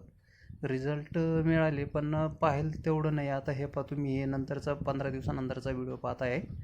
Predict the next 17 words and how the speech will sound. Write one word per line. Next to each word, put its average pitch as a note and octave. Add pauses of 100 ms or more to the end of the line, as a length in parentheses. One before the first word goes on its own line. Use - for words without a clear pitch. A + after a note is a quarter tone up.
(680)
तर D3 (440)
याच्यावर D#3
आता D#3
हे C#3+
जे D3 (100)
गॅस C#3+
कमी E3+
झाला, D#3
पण D#3+ (400)
तिचं D#3+
जे D#3
डायजेशन, D3
जे D3
रवंथ D3+
करण्याचं D3+
जे D3
तिचं D#3